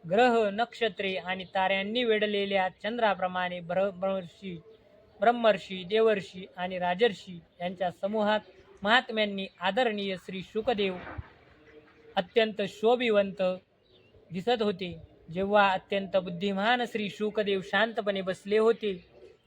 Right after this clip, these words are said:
तेव्हा अत्यंत बुद्धिमान श्री शुकदेव शांतपणे बसले होते, तेव्हा भगवंताचे भक्त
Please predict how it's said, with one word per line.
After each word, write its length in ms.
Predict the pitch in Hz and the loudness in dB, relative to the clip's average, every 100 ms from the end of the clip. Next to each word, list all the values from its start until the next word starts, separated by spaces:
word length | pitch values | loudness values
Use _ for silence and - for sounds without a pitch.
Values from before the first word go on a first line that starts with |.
| _ _ _ - - | _ _ _ -12 -2
तेव्हा 360 | 196 190 226 | 0 4 6
अत्यंत 420 | 240 220 220 208 202 | 4 4 -2 -2 -4
बुद्धिमान 580 | 196 180 196 202 190 185 _ _ _ | -4 -6 -2 0 -2 -4 _ _ _
श्री 200 | - 214 | -4 -4
शुकदेव 400 | 180 208 180 190 185 | -4 -8 -4 -4 -2
शांतपणे 520 | 220 240 220 196 185 | 2 2 0 -6 -6
बसले 320 | 185 190 214 220 | -4 -6 0 2
होते, 380 | 208 208 208 202 | 2 0 -4 -4
तेव्हा 260 | 190 185 | -2 0
भगवंताचे 720 | 180 190 214 214 190 180 170 180 | 0 -2 0 0 0 -4 -4 -4
भक्त 340 | 196 - - | -4 -4 -4